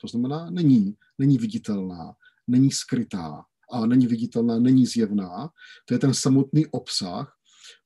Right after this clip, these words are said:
a, té svátosti a ta zůstává skrytá, to jsou mystická, zůstává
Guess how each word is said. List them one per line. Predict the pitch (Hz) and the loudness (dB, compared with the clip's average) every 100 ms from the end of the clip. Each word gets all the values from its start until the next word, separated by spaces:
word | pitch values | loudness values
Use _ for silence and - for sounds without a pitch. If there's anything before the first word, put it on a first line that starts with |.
| 117 | -6
a, | 110 107 | -2 -2
té | 107 127 131 | -2 -2 -2
svátosti | - 104 104 113 - - - 98 131 196 _ _ - _ _ 131 | -2 -4 -4 -6 -8 -10 -6 -4 -4 -6 _ _ -20 _ _ -4
a | 120 110 - _ _ | -2 -2 -6 _ _
ta | 147 | 0
zůstává | 139 143 139 - 120 135 180 | 0 0 -4 -2 -2 -2 -2
skrytá, | 196 - - 240 233 101 87 95 147 214 _ _ _ _ - 101 | -4 -4 -2 -2 -2 -4 -6 -10 -12 -14 _ _ _ _ -20 -18
to | 95 - 98 | -16 -10 -10
jsou | - 107 | -6 -6
mystická, | 101 - 110 - - 101 120 147 | -6 -6 -8 -10 -10 -10 -10 -10
zůstává | 120 - 127 131 151 175 | -10 -6 -4 -2 -2 -4